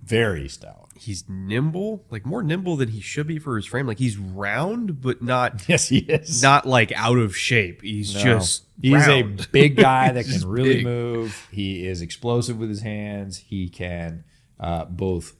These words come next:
Speaker 1: hold the point of attack if he needs to or move a single blocker out of the way. I,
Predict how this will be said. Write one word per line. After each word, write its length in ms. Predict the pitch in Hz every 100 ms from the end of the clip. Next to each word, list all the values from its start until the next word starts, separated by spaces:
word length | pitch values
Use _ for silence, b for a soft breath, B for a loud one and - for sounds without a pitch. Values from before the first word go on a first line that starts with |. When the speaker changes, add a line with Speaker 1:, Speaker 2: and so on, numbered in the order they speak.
| _
Speaker 1:
hold 240 | 135 139
the 60 | 113
point 220 | 127 120
of 80 | 104
attack 340 | 117 131 127
if 80 | 104
he 60 | 87
needs 340 | 98 113 110
to 380 | - 117 113 110 -
or 260 | 85 82
move 520 | 78 95 101 98 - _ 76
a 240 | 78 78
single 300 | - 131 123
blocker 440 | 110 104 101 101 98
out 120 | 92
of 60 |
the 60 | 76
way. 440 | 85 104 104 92 b b b b _ _
I, 600 | 65 80 98 110 101